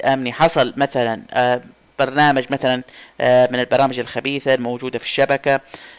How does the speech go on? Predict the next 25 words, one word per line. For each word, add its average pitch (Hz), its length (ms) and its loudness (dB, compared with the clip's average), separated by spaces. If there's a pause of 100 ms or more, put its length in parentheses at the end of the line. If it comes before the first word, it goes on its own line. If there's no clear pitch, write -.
حصلت 170 480 2
في 131 140 -6
فيلان، 160 360 2
ما 170 100 4
راح 165 120 4
تنتقل 143 540 -2
إلى 131 180 -2
الفيلانز 127 680 -4
الأخرى. - 460 -6 (400)
فتعتبر 131 560 2
الفيلان 123 520 0
بالإضافة 120 640 0
إلى 117 260 -4
كونها 127 400 -4
عملية 127 440 -2 (120)
تسريع 135 640 0
للشبكة، 151 600 0 (340)
هي 208 180 4
أيضا 202 400 4
من 165 300 -4
إعدادات 143 760 2 (140)
الحماية 151 840 0 (500)
في 127 160 -6
داخل 120 600 0 (300)
الشبكة. - 540 -4